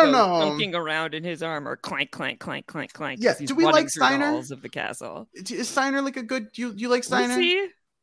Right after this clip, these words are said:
Speaker 1: Well, like, at this point, like, are we,
Speaker 2: At this
Speaker 1: uh, um,
Speaker 2: point?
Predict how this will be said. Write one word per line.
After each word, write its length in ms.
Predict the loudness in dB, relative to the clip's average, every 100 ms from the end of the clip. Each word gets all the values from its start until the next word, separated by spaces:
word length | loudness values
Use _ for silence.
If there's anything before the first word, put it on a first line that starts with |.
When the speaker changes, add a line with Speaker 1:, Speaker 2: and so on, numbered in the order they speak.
| _ _ _
Speaker 1:
Well, 100 | 4
like, 120 | 4 4
at 100 | 0
this 160 | 0
point, 320 | 0 -2 0 0
like, 100 | 2
are 80 |
we, 200 | 2 2
Speaker 2:
At 140 | 2 2
this 200 | 0 0
Speaker 1:
uh, 60 |
um, 100 | -2 0
Speaker 2:
point? 320 | 0 0